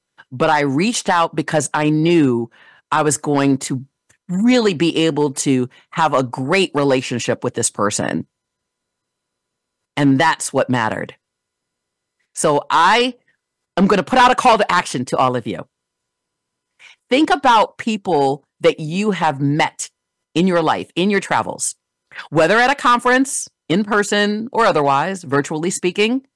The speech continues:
and something clicks, something s-, just snaps. And you say to yourself,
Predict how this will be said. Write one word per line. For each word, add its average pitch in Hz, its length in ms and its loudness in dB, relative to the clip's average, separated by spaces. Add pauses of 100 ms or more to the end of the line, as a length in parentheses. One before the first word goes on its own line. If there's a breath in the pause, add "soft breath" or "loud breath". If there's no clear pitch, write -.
(1000 soft breath)
and 175 200 0
something 269 720 0 (240)
clicks, - 800 -4 (220 loud breath)
something 339 420 0
s-, - 420 -2 (160)
just - 280 -4
snaps. - 720 0 (1000)
And 196 140 2
you 202 80 0
say 214 260 2
to 185 60 2
yourself, 160 500 0